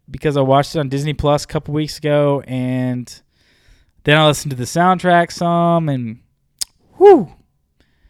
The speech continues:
just get stuck in your head. So, um, thank you for tuning in to the Michael Like Stuff podcast. Um, be on the lookout for more stuff coming soon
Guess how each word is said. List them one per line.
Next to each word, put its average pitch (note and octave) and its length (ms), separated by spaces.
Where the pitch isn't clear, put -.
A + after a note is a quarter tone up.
just - 220
get C4+ 120
stuck C#4+ 260
in C4+ 80
your C#4 80
head. D4 400
So, F3+ 360
um, E3+ 320
thank G#3+ 320
you F3 180
for D#3 160
tuning F3+ 380
in D3+ 240
to D3+ 120
the C#3 60
Michael C3+ 320
Like B2+ 220
Stuff - 240
podcast. B2+ 720
Um, C3+ 320
be F#3 400
on E3+ 200
the D#3 60
lookout D3 640
for C#3 200
more C#3 600
stuff - 960
coming C#3 480
soon E3+ 720